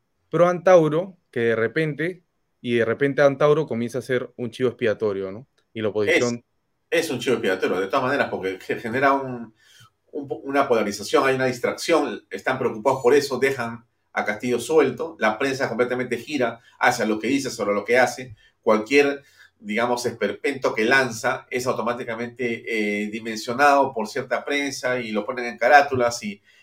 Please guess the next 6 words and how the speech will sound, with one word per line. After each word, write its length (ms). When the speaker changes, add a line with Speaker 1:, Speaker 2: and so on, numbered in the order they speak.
Speaker 2:
como 200
si 120
fuera 260
realmente 600
un, 240
eh, 560